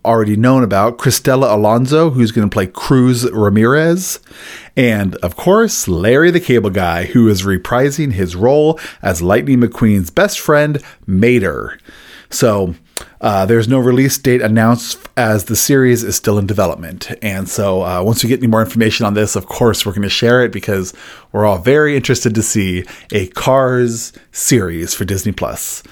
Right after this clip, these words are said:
There is a, um, <clears throat> a, uh, there also in Disney Plus series news, there is a one-day filming break, um,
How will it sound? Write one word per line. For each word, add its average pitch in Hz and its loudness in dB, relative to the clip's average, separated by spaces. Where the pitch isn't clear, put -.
There 151 4
is 127 0
a, 120 2
um, 117 0
<clears throat> 127 2
a, 123 4
uh, 113 0
there 120 2
also 135 2
in 117 0
Disney 107 2
Plus 101 0
series 95 0
news, 113 0
there 131 4
is 123 2
a 117 4
one-day 120 2
filming 120 2
break, 123 0
um, 90 -4